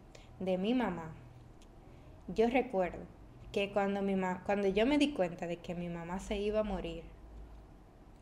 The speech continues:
yo no, yo no,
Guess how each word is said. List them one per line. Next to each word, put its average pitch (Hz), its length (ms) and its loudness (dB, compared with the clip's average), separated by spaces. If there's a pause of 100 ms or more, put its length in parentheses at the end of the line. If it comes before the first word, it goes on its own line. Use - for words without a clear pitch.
(760)
yo 208 320 4
no, 208 640 2 (2000)
yo 202 220 4
no, 220 720 4